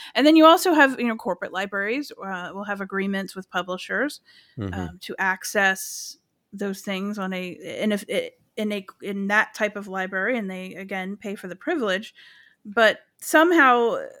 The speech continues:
Speaker 1: that has worked out to the publisher's advantage in a way that, that they are comfortable with, but yet the free <clears throat> public library lending model that we've all, well, most, some, some of us, I guess, <laughs> depending on our age,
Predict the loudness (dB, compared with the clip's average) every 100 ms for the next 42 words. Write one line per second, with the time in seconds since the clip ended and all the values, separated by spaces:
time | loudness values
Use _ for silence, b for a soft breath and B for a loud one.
0 | _ _ 6 6 6 2 2 2 2 4
1 | 4 2 -4 -10 -8 -6 -6 -4 -6 -8
2 | -10 -8 -8 -8 -8 -10 -10 -8 -6 -6
3 | -8 -14 -12 -10 -6 -4 -2 0 0 0
4 | -4 -4 -6 -8 -6 -8 -4 -2 -2 -4
5 | b -8 -6 -6 -10 -12 _ _ _ -12
6 | -6 -6 -6 -10 -10 2 6 8 6 2
7 | 2 2 0 2 2 2 0 0 2 4
8 | 4 2 0 0 -2 -2 -2 0 2 2
9 | 0 -6 b b b -8 -8 -6 -8 -8
10 | -16 _ -8 -6 -4 -2 -2 -4 -8 -10
11 | -14 -14 2 6 6 6 0 -2 -8